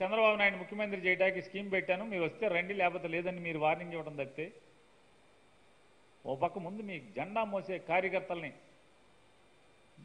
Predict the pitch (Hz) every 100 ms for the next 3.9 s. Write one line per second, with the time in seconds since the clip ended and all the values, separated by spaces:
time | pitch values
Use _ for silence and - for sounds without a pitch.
0 | - - _ - - _ _ _ - 110
1 | 127 202 226 226 226 247 240 240 214 214
2 | 196 175 190 220 214 208 196 190 190 175
3 | 165 185 190 170 175 185 190 185